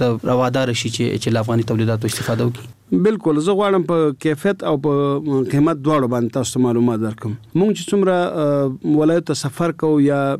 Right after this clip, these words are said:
Speaker 2: جلسې نیسو، کنفرانسونه نیسو یا خاصاً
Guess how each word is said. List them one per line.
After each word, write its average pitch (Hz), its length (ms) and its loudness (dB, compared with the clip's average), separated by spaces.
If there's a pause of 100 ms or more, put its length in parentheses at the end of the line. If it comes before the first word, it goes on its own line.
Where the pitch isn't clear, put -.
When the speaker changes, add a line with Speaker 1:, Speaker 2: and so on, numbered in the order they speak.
Speaker 2:
جلسې 123 680 2
نیسو، 135 280 0 (100)
کنفرانسونه 127 680 0
نیسو 135 260 0 (140)
یا 131 80 0 (100)
خاصاً 135 340 0